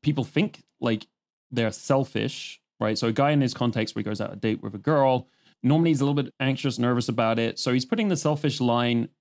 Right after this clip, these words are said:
too far away from him. Or no, or is it too near him, right? So he's not taking, it's, it's too near him, guys. Sorry, I slipped up there. So it's too near him because he's not taking a lot of actions outside of his small circle because he feels like he'll be overstepping his boundaries.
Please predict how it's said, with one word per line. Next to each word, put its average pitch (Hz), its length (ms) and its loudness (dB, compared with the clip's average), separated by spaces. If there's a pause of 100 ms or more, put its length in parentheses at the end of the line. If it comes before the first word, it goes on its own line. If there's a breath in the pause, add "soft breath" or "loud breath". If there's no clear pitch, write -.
too 160 240 0
far 123 640 0 (320)
away 117 340 2
from 113 200 -4
him. 101 300 -12 (360)
Or 135 140 2
no, 120 220 -2 (100)
or 127 140 -2
is 110 100 -2
it 110 100 -6
too 156 200 2
near 147 260 6
him, 107 260 -6
right? 113 220 -2
So 127 80 -2
he's 123 140 2
not - 260 4
taking, 131 340 2
it's, 110 160 -2 (120)
it's 107 100 -8
too - 160 0
near 107 140 4
him, 107 160 0
guys. 107 220 -2
Sorry, 113 160 2
I - 20 2
slipped 110 240 -2
up 117 100 -2
there. 117 160 0 (300 loud breath)
So 175 180 2
it's 156 240 -2
too 208 180 2
near 196 160 4
him 135 200 4
because 123 300 2
he's 131 140 4
not 190 200 4
taking 170 240 4
a 139 40 6
lot 135 140 6
of 127 80 4
actions 131 400 4
outside 120 320 2
of 113 80 2
his 113 160 0
small 120 300 0
circle 113 600 0
because 113 440 2
he 117 140 2
feels 113 240 0
like 107 160 2
he'll 120 140 6
be 117 200 -2
overstepping 120 640 4
his 104 240 0
boundaries. 110 1000 0